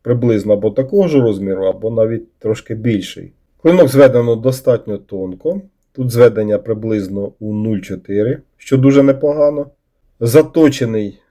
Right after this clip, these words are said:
з заводу непогано вже. І, як бачите, спуски буквально від трьох четвертих, що підкреслює його непогану різучість. І фіксується на лайнер лок.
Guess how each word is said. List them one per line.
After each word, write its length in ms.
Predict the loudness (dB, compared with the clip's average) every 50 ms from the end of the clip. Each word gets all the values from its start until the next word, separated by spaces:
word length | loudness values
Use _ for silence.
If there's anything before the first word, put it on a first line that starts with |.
| _ _ -20 -18
з 160 | -16 -14 0 2
заводу 440 | 4 4 4 2 -2 -4 -2 0
непогано 580 | 0 0 0 0 -2 -2 0 -2 -2 0 -2 -4
вже. 240 | -4 -6 -8 -8 -8 -12 _ _ _ _ _ _ _ _
І, 60 | 2 4
як 180 | 4 4 6
бачите, 680 | 4 4 4 4 0 -4 0 4 6 8 8 8 6 2 -4 -12 -16
спуски 800 | -16 -16 -16 -10 -8 -8 -8 -8 -8 -4 -2 0 0 0 -2 -6 -14 _ _ _ _ _ _ _
буквально 760 | -8 -8 -8 2 6 6 6 8 6 4 4 4 4 2 -2 -6 -10
від 220 | -10 -10 -10 -10
трьох 260 | -4 0 0 0 0
четвертих, 600 | -2 -8 -10 -6 -2 -2 -2 -2 -2 -6 -14 -20 -20 _ _
що 320 | -8 -8 -2 0 0 0 0
підкреслює 600 | -2 -4 0 4 4 4 4 2 2 2 2 4
його 420 | 2 0 0 0 0 0 0 -2 -6 _ _
непогану 640 | -10 -4 -4 -4 -2 0 0 2 2 2 2 2 -2
різучість. 640 | -2 -2 -4 -6 -10 -14 -14 -18 -20 -20 _ _ _ _
І 140 | -10 -8 -8
фіксується 760 | -8 -8 -10 -10 -8 -4 0 2 2 2 2 2 2 2 2
на 220 | 2 0 0 0
лайнер 480 | 2 2 2 2 2 2 0 -2 -2 -2
лок. 380 | -4 -6 -8 -8 -10 _ _